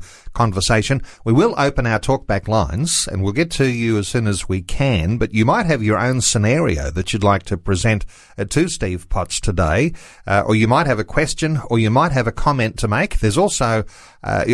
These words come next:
so our talkback line open on one eight hundred three sixteen three sixteen. You can also leave a comment or a question on our Facebook page. Sometimes when we talk about these sorts of issues, you may want to remain anonymous. That's fine today too. But Steve,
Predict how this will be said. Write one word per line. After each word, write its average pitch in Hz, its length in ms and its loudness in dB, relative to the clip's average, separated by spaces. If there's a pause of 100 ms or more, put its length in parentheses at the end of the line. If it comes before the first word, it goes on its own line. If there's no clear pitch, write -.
so 117 180 2
our 113 120 2
talkback 180 420 -2
line 113 260 0
open 113 300 0
on 110 140 -2
one 131 180 0
eight 123 160 0
hundred 107 320 -2
three 127 240 0
sixteen 110 540 -2
three 113 240 0
sixteen. 117 560 -2 (260)
You 131 100 -2
can 127 120 0
also 143 440 2
leave 143 460 0
a 127 160 0
comment 135 460 0
or 110 140 4
a 113 60 0
question 117 540 0
on 127 180 2
our 110 260 -2
Facebook 117 600 -4
page. 139 480 0
Sometimes 165 560 -4
when 101 80 -4
we 104 120 0
talk 117 240 -2
about 98 260 0
these 120 200 2
sorts 110 220 -2
of 98 100 -2
issues, 113 520 0 (280)
you 82 100 -6
may 120 200 2
want 135 200 0
to 92 60 -2
remain 104 300 0
anonymous. 113 400 0
That's 117 240 -2
fine 101 300 2
today 95 260 0
too. 90 280 0 (360)
But - 160 -6
Steve, 160 300 0